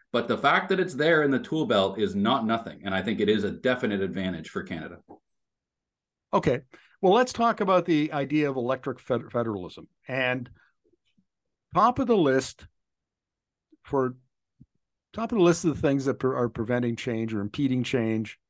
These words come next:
Speaker 2: obstacles to change in Canada are fears about affordability. Now, I understand this because in B C Hy-, in B C, B C Hydro provides me power at nine point five cents,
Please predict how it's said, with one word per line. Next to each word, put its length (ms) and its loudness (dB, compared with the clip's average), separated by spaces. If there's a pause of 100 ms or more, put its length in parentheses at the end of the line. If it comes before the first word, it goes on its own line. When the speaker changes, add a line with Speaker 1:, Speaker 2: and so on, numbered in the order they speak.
(320)
Speaker 2:
obstacles 580 -4
to 80 -12
change 340 -6
in 60 -10
Canada 560 -4
are 100 -8
fears 400 0
about 260 2
affordability. 680 -4 (380)
Now, 180 0
I 280 2
understand 560 -2
this 160 -12
because 280 -2
in 100 0
B 140 0
C 220 -2
Hy-, 300 2
in 140 -4
B 160 -2
C, 400 -6 (440)
B 140 2
C 180 0
Hydro 600 4 (340)
provides 720 2
me 240 -2
power 720 0
at 320 -6
nine 300 0
point 280 -2
five 360 0
cents, 500 -4